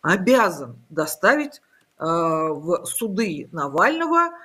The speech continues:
или предоставить, а, видеоконференц-связь с ними, или сказать, че вообще происходит. фсин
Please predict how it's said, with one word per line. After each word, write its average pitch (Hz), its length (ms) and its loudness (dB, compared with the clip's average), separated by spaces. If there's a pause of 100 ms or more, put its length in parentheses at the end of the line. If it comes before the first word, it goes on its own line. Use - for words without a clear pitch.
(240)
или 185 200 0
предоставить, 190 1080 0
а, 151 220 -2
видеоконференц-связь 165 1160 -4
с - 40 -14
ними, 330 280 -4 (280)
или 285 220 2
сказать, 254 580 2
че 277 120 0
вообще - 200 -4
происходит. - 500 -10 (1200)
фсин 359 320 -2